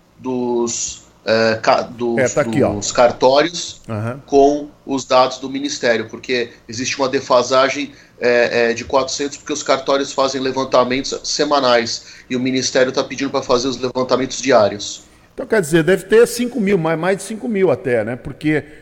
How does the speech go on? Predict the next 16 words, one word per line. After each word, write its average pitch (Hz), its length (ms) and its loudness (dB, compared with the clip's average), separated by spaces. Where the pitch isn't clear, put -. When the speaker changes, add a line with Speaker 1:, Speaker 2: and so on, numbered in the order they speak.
Speaker 2:
são - 180 -6
quatro 175 400 0
mil 202 220 -2
seiscentos 202 460 0
e 196 60 -8
três 190 280 0
mortos, 127 680 -2
sessenta 170 500 -4
e 143 60 -4
sete 160 360 -2
mil 143 360 -2
e 131 320 -2
quatrocentos 135 480 -6
casos 170 800 -6
no 127 140 -10
Brasil. 156 440 -4